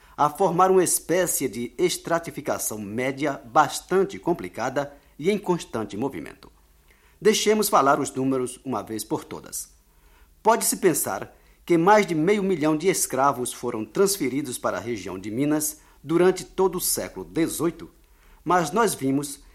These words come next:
que a taxa de mortalidade era impiedosa, reduzindo em média a sete anos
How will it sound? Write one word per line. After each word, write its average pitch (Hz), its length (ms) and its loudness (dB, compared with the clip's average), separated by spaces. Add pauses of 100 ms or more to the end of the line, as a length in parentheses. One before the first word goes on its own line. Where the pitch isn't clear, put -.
(140)
que 170 100 0
a 165 80 4
taxa 190 400 0
de 151 120 -6
mortalidade 151 880 0
era 104 120 -4
impiedosa, 139 920 -4 (280)
reduzindo 175 720 0
em 160 140 2
média 127 520 -2
a 98 160 -6
sete 196 540 -2
anos 139 480 -2